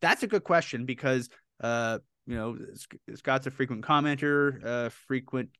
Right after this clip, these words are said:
Twitter replier of things, and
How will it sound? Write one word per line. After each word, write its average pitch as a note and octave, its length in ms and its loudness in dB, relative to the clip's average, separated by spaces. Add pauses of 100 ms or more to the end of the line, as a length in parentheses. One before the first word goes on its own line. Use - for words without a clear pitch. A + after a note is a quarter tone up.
Twitter C3+ 460 0
replier B2 960 0
of A#2+ 120 -6
things, A#2+ 380 -6 (440)
and C3+ 440 2